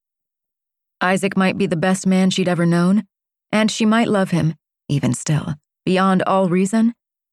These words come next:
but he wasn't titled. Worse, as far as the nobles of Thelania were concerned, his mother hailed from Russia.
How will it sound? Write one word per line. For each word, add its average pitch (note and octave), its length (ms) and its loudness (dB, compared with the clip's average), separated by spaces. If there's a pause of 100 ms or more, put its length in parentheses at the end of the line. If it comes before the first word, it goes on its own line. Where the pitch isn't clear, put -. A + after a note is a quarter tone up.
(260)
but G3 80 -2
he A3+ 100 2
wasn't A#3 320 0
titled. G3+ 480 -2 (720)
Worse, D3+ 520 -2
as E3 200 -4
far C#3 200 -2
as C#3+ 120 -4
the D3+ 80 -2
nobles D3 380 0
of D3+ 120 -4
Thelania E3 520 0
were C3 140 -2
concerned, D3 600 -2 (380)
his F#3 160 -2
mother D#3+ 320 0
hailed D3 440 -2
from C#3+ 220 -2
Russia. D3 400 -2